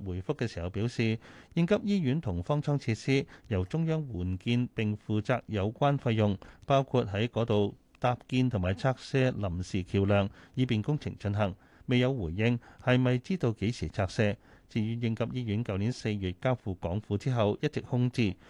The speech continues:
政府正研究未來嘅安排。有立法會議員話，閒置土地資源並不理想，建議當局更主動規劃用途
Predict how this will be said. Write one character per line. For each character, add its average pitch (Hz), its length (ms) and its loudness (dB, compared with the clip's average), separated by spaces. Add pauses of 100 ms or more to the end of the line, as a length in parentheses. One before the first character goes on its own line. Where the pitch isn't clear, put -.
(300)
政 175 140 0
府 214 120 0
正 185 220 -2
研 95 240 -2
究 135 300 2
未 107 160 0
來 85 140 -2
嘅 101 220 -2
安 117 120 4
排。 104 260 2 (380)
有 120 100 4
立 117 80 4
法 127 140 0
會 123 240 0
議 113 160 -2
員 85 200 -2
話， 110 280 2 (260)
閒 113 140 2
置 127 120 -2
土 135 220 0
地 117 220 2
資 180 280 -2
源 90 280 0
並 107 200 0
不 - 120 -2
理 95 260 0
想， 107 340 2 (140)
建 120 100 0
議 110 120 2
當 131 200 0
局 110 220 2 (240)
更 151 240 2
主 - 220 -4
動 110 240 0
規 165 200 -2
劃 139 180 -2
用 104 260 2
途 95 280 2